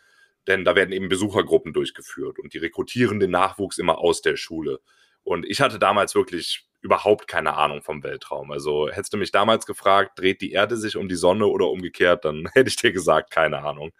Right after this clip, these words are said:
Aber ich dachte mir, schöne Chance, also wenn hier schon mal ein Planetarium ist, dann probiere ich das doch mal aus. Und, äh, so begann das. Das war jetzt vor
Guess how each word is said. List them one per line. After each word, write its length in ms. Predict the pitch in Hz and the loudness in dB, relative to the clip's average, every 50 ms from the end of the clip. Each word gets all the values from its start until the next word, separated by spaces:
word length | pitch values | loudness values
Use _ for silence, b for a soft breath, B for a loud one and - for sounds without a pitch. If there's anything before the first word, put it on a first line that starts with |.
| b b b b b b b b b b | b b b b b b b b b b
Aber 200 | - 117 131 143 | 0 2 2 2
ich 100 | 143 - | 4 4
dachte 200 | 165 151 - 156 | 2 2 2 -2
mir, 160 | 156 151 147 | -2 -2 -2
schöne 280 | 135 - 131 143 160 170 | 4 6 6 6 6 4
Chance, 540 | - - 101 95 110 123 - 180 185 185 - | 2 4 4 4 4 2 2 2 2 2 2
also 420 | - 98 95 101 101 101 101 190 185 | -2 0 2 4 4 4 4 4 2
wenn 120 | 196 117 | 0 0
hier 100 | 135 135 | 0 -2
schon 160 | - 143 139 | -2 -2 0
mal 80 | 135 131 | 0 -2
ein 60 | 131 | 0
Planetarium 640 | - 139 131 131 120 127 127 123 120 135 135 135 135 | -2 -4 -4 0 2 4 4 4 4 2 -2 -2 -4
ist, 260 | 135 147 - - - _ _ _ _ _ _ _ _ _ - | -6 -8 -8 -14 -18 _ _ _ _ _ _ _ _ _ 4
dann 440 | 95 90 87 90 92 95 92 95 - | 6 6 6 4 2 -4 -8 -12 -6
probiere 240 | - 120 113 107 104 | -6 0 6 6 6
ich 80 | 101 - | 6 6
das 140 | 104 92 | 0 -2
doch 120 | - 117 95 | 0 -2 -2
mal 160 | 120 139 160 | 0 0 2
aus. 340 | 185 202 160 92 - - - | 2 4 2 2 0 -2 -6
Und, 300 | 80 82 85 87 85 95 | -6 -6 -6 -8 -6 -4
äh, 140 | 92 90 87 | -4 -4 0
so 160 | 90 104 104 | 0 0 0
begann 340 | 123 123 123 123 151 160 123 | 2 2 2 2 2 0 -2
das. 200 | 85 80 82 - | -2 -2 -2 -4
Das 140 | 82 78 | -6 -4
war 140 | - 98 104 | -2 0 0
jetzt 160 | 110 107 - | 0 -2 -6
vor 420 | - - 101 104 110 123 143 175 | -6 -2 -2 0 0 0 -2 -4